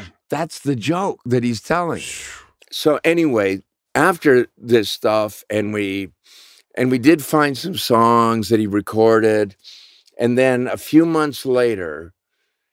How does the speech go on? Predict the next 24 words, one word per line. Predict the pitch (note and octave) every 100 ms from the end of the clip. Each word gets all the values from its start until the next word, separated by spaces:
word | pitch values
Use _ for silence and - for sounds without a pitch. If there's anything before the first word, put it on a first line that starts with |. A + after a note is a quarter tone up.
| _
he | _ - C3+ C3+ C3 -
calls | - C3+ C#3 D#3 A2+
me | A#2 A#2+ A#2 A#2 A#2+ -
and | G#2+ G#2+
tells | - B2+ C3 G#2
me | A2+
to | G#2
come | G2 - B2+ B2
down | A2+ A2+ A2 A2 A2 G2 _ _ -
to | -
Arkansas | - A2 G#2+ G2 E2 - F2+ D#2 D2 C#2+ D2 _ _ _ _ _ _ _ -
to | G2
try | - - A2+ G2+ G2
out | F2+ D#2+ A#1 - - _ _ _ _ _ _ _
because | G#2 - A2+ G#2
I'm | F#2 G#2+
getting | A2+ A2+ G#2+
better | F#2+ G#2+ F#2+
and | F#2 E2+
better | G2 G2+ E2 D2+ D2 _ _ _ -
as | F#2
a | G2+
guitar | F2+ - B2+ D#3
player. | D3 G2 F2 D#2 D2 E2+